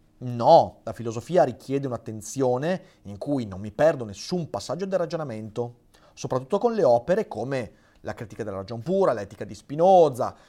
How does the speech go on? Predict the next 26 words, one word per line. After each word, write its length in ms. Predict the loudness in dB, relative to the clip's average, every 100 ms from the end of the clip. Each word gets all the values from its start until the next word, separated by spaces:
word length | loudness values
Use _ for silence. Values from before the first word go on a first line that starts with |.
| _
insomma 560 | -14 -12 -10 -8 -8 -8
il, 380 | -10 -12 -12 -14 -18 _ _ _ _ _ -20 -14
il 160 | -8 -4
Novum 340 | -2 -2 -2
Organum 400 | -2 -2 -4 -8
di 100 | -4
Bacone, 800 | 0 2 4 6 4 2 -2 -4
sono, 260 | -6 -8 -8
sono 220 | -6 -6
testi 260 | -6 -8 -8
che 120 | -10
richiedono 400 | -6 -6 -6 -6
grande 340 | -8 -8 -10
attenzione. 560 | -10 -12 -14 -14 -14 -8
Quindi 360 | -6 -4 -8 _ _ _ _ _ _
ci 160 | -10 2
vuole 500 | 8 10 8 4 -2
un 260 | -8 -6 -2
tempo 480 | 0 2 0 -6 -8
determinato 640 | -6 -8 -6 -4 -4 -4
in 80 | -8
cui 240 | -8 -6
io 120 | -4 -4
faccio 280 | -6 -10
solo 260 | -10 -6 -6
quello, 680 | -6 -8 -6 -6 -8 -10